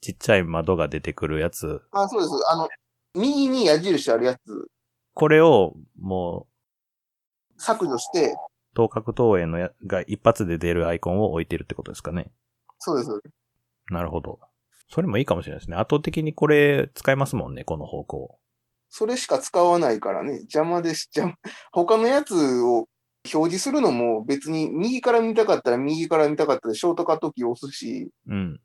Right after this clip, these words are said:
Speaker 2: 別に等角のやつだけでもいいかなっていうのと、あとは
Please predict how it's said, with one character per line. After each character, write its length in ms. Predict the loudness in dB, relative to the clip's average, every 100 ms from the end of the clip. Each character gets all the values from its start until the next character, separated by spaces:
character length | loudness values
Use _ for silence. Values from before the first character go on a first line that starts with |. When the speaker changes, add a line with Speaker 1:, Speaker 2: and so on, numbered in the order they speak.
| _
Speaker 2:
別 320 | -4 -4 -4
に 180 | -6 -4
等 200 | -4 -2
角 260 | -2 -4 -4
の 80 |
や 160 | -4 -4
つ 100 | -4
だ 140 | -4
け 100 | -4
で 100 | -6
も 120 | -6 -6
い 100 | -8
い 40 |
か 180 | -6 -4
な 200 | -4 -8
っ 20 | -12 _
て 100 | -10
い 260 | -10 -10 -10
う 160 | -10
の 140 | -10 -10 -4
と、 340 | 0 0 -2 _ _ _ _ _ _
あ 140 | -4
と 200 | -2 0
は 360 | 4 4 4